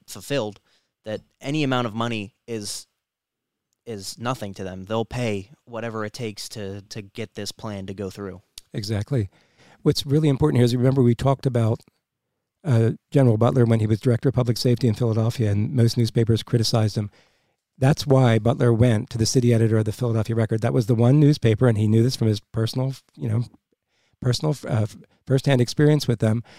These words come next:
Speaker 2: uh, that this was the paper he could approach. Butler did not want to go to anybody in the government yet. What did he have as far as evidence or any kind of corroboration of what he would tell them?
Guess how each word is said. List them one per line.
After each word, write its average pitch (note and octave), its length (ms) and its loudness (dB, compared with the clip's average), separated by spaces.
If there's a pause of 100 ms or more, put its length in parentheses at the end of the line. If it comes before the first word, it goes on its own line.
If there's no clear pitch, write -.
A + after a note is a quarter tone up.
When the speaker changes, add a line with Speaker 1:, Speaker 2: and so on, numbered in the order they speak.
(220)
Speaker 2:
uh, A2+ 300 4
that A2 320 0
this C3+ 200 -2
was D3+ 140 -4
the D#3 80 -2
paper C3 260 0
he A#2 80 0
could A#2+ 140 -2
approach. G#2+ 640 -2 (500)
Butler G3+ 280 2
did F#3 140 6
not G3 180 2
want F#3+ 120 4
to F#3 40 2
go E3+ 120 8
to - 160 2
anybody A2+ 380 4
in G#2+ 60 4
the A2 60 2
government A2+ 360 2
yet. G#2+ 200 2
What B2+ 220 0
did D3+ 140 0
he B2+ 140 0
have A#2 380 0
as G#2 120 -4
far A2 220 -2
as G#2+ 120 0
evidence A2 560 -2
or G#2+ 60 0
any A2 120 0
kind A2 200 0
of G#2 80 -6
corroboration A2+ 640 2
of G2 80 -4
what G2+ 140 -2
he A2 40 -2
would G#2+ 140 0
tell D3 240 -2
them? F#2+ 220 0